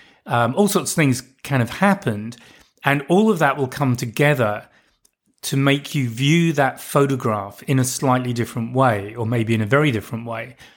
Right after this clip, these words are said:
to the way you would have viewed it when you first took it. So th-, those, those are my suggestions anyway, that you don't delete work or, or images you've taken because they weren't quite what you were aiming for. Uh, let them be, because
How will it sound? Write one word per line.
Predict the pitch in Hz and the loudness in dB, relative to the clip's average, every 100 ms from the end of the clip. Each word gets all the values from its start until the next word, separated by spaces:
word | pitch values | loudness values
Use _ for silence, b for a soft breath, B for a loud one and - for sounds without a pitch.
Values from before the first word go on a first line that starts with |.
| B B | B B
to | - 127 127 123 | -4 0 2 2
the | 127 123 | 0 2
way | 123 | 4
you | 120 | 4
would | 113 | 2
have | 104 | 2
viewed | 113 113 | 2 2
it | 117 | 0
when | 120 117 | 2 0
you | 107 | 0
first | - 110 107 - | 0 0 -2 -4
took | 160 131 | -6 -4
it. | 101 107 _ B B B B | -8 -10 _ B B B B
So | - - 156 151 151 | -6 0 2 4 2
th-, | - _ _ _ _ _ _ _ 131 175 - | -4 _ _ _ _ _ _ _ -20 -18 -12
those, | 156 165 202 202 | 0 4 6 4
those | 147 190 156 | 4 4 4
are | |
my | 147 131 | 2 2
suggestions | - 123 165 - 131 120 | 0 2 2 2 0 0
anyway, | 110 107 | -2 -4
that | 110 127 | -6 -6
you | 135 | -4
don't | 123 143 135 | 0 0 2
delete | 127 127 139 147 147 _ _ - - | 0 4 4 2 -4 _ _ -20 -8
work | 123 123 120 117 - - | 0 2 2 -2 -10 -2
or, | 127 131 | 0 2
or | |
images | 135 135 127 120 | 2 2 2 2
you've | 131 117 | 0 -2
taken | 131 120 113 120 110 110 | 0 0 2 0 0 0
because | 123 - 113 | -4 -4 -2
they | 120 | -2
weren't | 113 123 117 | 2 0 -2
quite | - 139 117 | -2 0 0
what | 123 | -4
you | 120 113 | -2 0
were | 113 113 120 | 2 2 2
aiming | 127 147 156 | 2 2 -2
for. | - 202 233 B B B B B - | 0 0 0 B B B B B -2
Uh, | 127 135 | 0 2
let | 190 185 | 0 2
them | 131 | 2
be, | 123 131 110 107 | 4 4 4 0
because | 127 135 127 - - | -2 0 -2 -2 -10